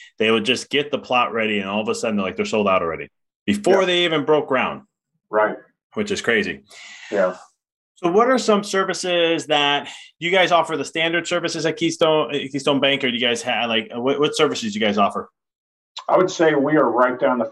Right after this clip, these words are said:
Speaker 2: right down the middle of the fairway with your traditional bank services. So we do all kinds of lending, whether it be consumer or commercial. Uh, and we, and, and we can help you build a skyscraper.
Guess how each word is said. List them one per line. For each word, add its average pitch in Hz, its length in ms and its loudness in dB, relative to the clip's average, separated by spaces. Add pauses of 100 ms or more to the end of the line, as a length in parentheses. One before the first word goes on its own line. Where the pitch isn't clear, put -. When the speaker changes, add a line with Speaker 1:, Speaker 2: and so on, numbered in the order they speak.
(200)
Speaker 2:
right 123 220 0
down 131 160 4
the 117 80 2
middle 113 340 2
of 104 80 -4
the 101 60 -14
fairway 107 360 0
with 101 260 -8
your 104 100 -8
traditional 107 540 -8
bank 98 260 -2
services. 101 560 -8
So 113 100 -2
we 113 140 0
do 110 160 2
all 117 160 6
kinds 113 300 -8
of 95 80 -16
lending, 101 400 -8
whether 101 300 -8
it 92 100 -14
be 104 120 -16
consumer - 480 -10
or 107 260 -2
commercial. 92 540 -6 (560)
Uh, 101 340 2 (100)
and 104 160 -6
we, 113 240 -4
and, 107 340 -10
and 104 340 -12 (160)
we 117 440 -4
can 117 100 -8
help 117 220 2
you 110 80 -6
build 113 200 0
a 107 40 -12
skyscraper. 107 920 -6